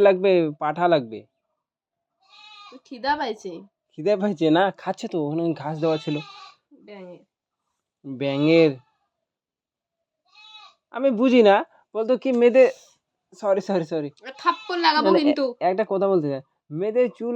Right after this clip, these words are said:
Speaker 1: মানে, হাত দিলে কেন এত রেগে যায়?
Speaker 2: ভালো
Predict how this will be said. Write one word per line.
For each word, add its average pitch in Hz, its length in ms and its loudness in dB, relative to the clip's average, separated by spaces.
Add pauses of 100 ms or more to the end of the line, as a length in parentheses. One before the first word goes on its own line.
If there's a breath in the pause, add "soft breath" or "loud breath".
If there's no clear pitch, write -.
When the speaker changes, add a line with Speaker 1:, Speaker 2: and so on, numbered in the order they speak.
(120)
Speaker 1:
মানে, 214 160 0 (540)
হাত 165 200 0
দিলে 196 120 0 (100)
কেন 196 100 -2 (160)
এত 170 80 -6 (100)
রেগে 147 220 2
যায়? 165 140 -2 (640)
Speaker 2:
ভালো 269 380 -6